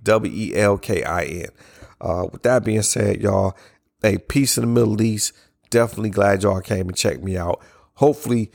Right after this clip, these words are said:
man, did I say something to make y'all laugh? I, I, I'll probably get into that next week. Just something to get y'all to think about. Hey, peace in the Middle East, and I'm outta here.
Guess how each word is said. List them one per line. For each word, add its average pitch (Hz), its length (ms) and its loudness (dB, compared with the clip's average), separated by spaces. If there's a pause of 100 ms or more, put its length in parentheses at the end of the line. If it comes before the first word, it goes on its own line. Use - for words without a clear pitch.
(160)
man, 117 180 0
did 110 80 0
I 117 60 2
say 135 180 2
something 127 240 2
to 127 40 0
make 131 180 0
y'all 131 180 4
laugh? 131 340 2
I, 104 100 0 (100)
I, 87 80 -4 (880)
I'll 101 260 4
probably 95 260 2
get 92 120 -2
into 85 180 -6
that 82 180 0
next 82 240 -6
week. 87 200 -10 (280)
Just 107 200 2
something 87 220 2
to 98 60 -6
get 98 160 -4
y'all 85 220 0
to - 100 -16
think 98 200 -2
about. 82 300 -8 (380)
Hey, 98 160 4
peace 131 340 0
in 117 60 0
the 120 60 0
Middle 113 340 2
East, 110 240 0 (100)
and 113 140 0
I'm 101 140 0
outta 80 220 -4
here. 92 340 -6